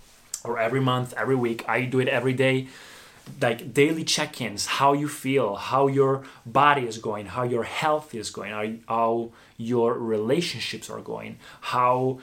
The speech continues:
your money, finance, career are going. These things will make you aware of every change, everything in your life. And so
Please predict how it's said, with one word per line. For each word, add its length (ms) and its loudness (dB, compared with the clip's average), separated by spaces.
your 380 2
money, 540 0
finance, 520 -2
career 400 2
are 60 -6
going. 320 -10
These 540 -2
things 480 -2
will 180 2
make 240 -4
you 220 -2
aware 680 2
of 240 0
every 280 0
change, 720 -2
everything 460 0
in 240 -2
your 220 2
life. 500 0
And 260 0
so 460 2